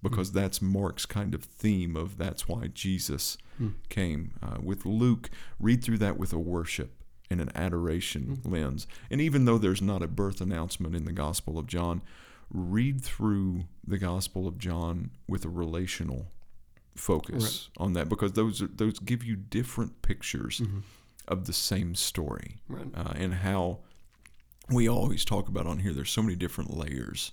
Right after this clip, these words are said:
Speaker 2: Mm-hmm.
Speaker 1: to everything. Uh, so that, that's, that's a
Speaker 2: Yeah.
Speaker 1: really cool little, little way to, to view things and to look at them with your family as we go through this season. But Thomas, again, excellent message yesterday. Uh, thank you for doing that. Is there anything else before we
Speaker 2: I,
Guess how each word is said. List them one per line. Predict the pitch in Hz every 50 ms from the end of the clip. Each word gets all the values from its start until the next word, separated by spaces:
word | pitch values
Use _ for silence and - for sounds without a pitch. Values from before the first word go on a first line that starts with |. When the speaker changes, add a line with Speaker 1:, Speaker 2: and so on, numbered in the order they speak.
| - - -
Speaker 2:
Mm-hmm. | 131 104 98 101 - -
Speaker 1:
to | - - -
everything. | 87 95 - 90 92 95 - - 82 80 - - - - - - - - - - -
Uh, | 85 85 85
so | - - 98 98 90
that, | 90 101 - -
that's, | 117 117 117 - -
that's | - 110 113 -
a | 98
Speaker 2:
Yeah. | 95 95
Speaker 1:
really | 92 85 90 -
cool | - - 95 90
little, | 82 82 82 71 - 92 - - - -
little | - - 90 82 82
way | 85 90 87 87
to, | 85 82 80 87 98 - - -
to | 101
view | 98 92 101 98 90
things | - 95 92 95 101 104 98
and | 92 90
to | 90
look | 87 113 139 -
at | - -
them | 85 82 85 85
with | 85 85 - -
your | 76
family | - - 92 87 85 82 82 82 82
as | 82 -
we | - -
go | - 85 101
through | 107 - - 90
this | 82 78 -
season. | - - - 92 90 - 78 78 - - - - - - - - - -
But | 92 85 76 - - - - - -
Thomas, | - 110 117 127 131 127 127 -
again, | 95 95 95 104 110 95
excellent | 80 101 113 - - 104 98 - -
message | 87 104 98 101 - - 92 87 - 90
yesterday. | 95 95 95 - - 87 87 87 90 92 92 98 - -
Uh, | 85 78 - -
thank | - - 92 92 95 -
you | 95 95 90 92
for | - - -
doing | 92 92 98
that. | 107 107
Is | 110 101 95
there | 92 95
anything | 107 110 104 - - 110 101 101
else | 104 110 120 -
before | - 98 95 - 101 95 95
we | 98 95 95 107
Speaker 2:
I, | 143 185 220 214